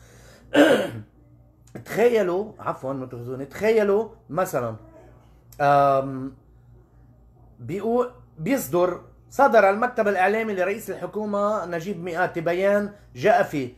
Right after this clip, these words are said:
"يصر التيار الوطني الحر أن يفتتح العام الجديد بسجلات و، آه، آه، للتعمية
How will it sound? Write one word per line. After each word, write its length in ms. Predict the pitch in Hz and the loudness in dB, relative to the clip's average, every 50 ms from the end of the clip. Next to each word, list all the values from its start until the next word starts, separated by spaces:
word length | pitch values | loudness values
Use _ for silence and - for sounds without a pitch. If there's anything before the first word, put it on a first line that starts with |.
| - - - - | -20 -20 -14 -10
"يصر 320 | - - - 233 254 247 233 | -8 -2 0 2 2 2 2
التيار 340 | - - 208 190 208 220 214 | 0 2 4 4 6 4 4
الوطني 300 | 202 208 214 208 202 180 | 2 0 0 0 -2 -4
الحر 360 | 165 - 202 214 196 151 160 | -2 -2 -2 -2 -2 -4 -6
أن 100 | 175 180 | -6 -4
يفتتح 460 | 208 214 - - 196 - - 143 120 | -6 -6 -4 -6 -6 -6 -6 -8 -8
العام 280 | 151 147 139 180 196 185 | -6 -4 -2 -2 -2 -2
الجديد 380 | 170 147 160 160 175 190 170 143 | -4 -4 -6 -6 -6 -6 -8 -10
بسجلات 680 | 143 - 160 147 131 151 151 156 175 180 196 196 - - - - - _ _ - - - - - | -10 -8 -8 -6 -4 -2 -2 0 2 2 2 0 -2 -8 -20 -20 -20 _ _ -20 -20 -18 -10 -2
و، 140 | 139 156 | 2 4
آه، 800 | 170 175 175 175 - - - 143 143 147 147 143 127 120 135 131 | 6 6 6 4 2 2 0 0 2 2 2 2 0 0 0 -2
آه، 40 | 135 | -2
للتعمية 800 | 139 147 160 - - 220 - 170 185 165 151 147 151 165 - - | -2 -4 -6 -2 0 0 0 0 -2 -4 -4 0 0 0 0 -2